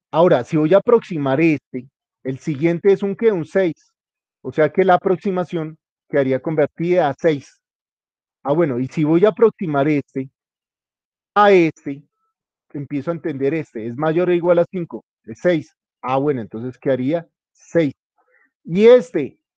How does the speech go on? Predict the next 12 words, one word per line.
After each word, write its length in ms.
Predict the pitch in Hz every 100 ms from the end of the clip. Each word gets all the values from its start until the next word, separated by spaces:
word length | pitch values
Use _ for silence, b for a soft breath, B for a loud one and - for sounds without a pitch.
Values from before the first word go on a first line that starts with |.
| _
el 140 | - 143
siguiente, 500 | 202 175 202 170 160
es 100 | 143
mayor 360 | 160 175 196
o 40 | 196
igual 280 | 190 196 196
a 80 |
cinco, 420 | 180 190 185 123 - _ _ _ _
seis. 500 | _ 180 190 156 _ _
Ah, 180 | - 139
bueno, 280 | 135 131 147
entonces 380 | 165 127 147